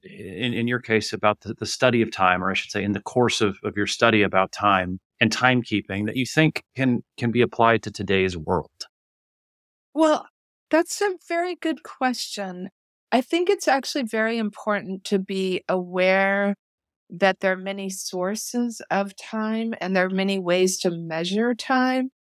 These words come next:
Speaker 2: and not to simply think about the clock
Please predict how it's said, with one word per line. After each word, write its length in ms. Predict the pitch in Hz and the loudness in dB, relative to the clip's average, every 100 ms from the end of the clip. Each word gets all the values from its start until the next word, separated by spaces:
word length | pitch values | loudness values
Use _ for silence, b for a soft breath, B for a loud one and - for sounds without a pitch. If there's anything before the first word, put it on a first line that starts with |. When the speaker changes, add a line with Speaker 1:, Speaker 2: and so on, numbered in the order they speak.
| _ b | _ b
Speaker 2:
and 240 | 190 202 | 0 4
not 300 | 196 220 254 _ _ | 4 4 2 _ _
to 120 | - 202 | -4 -4
simply 520 | - 220 214 226 214 | -2 -4 -2 -4 -6
think 240 | - 196 | -4 -4
about 240 | 196 170 - | -4 -6 -6
the 80 | 160 | -8
clock 580 | - - 196 190 202 | -10 -4 0 2 0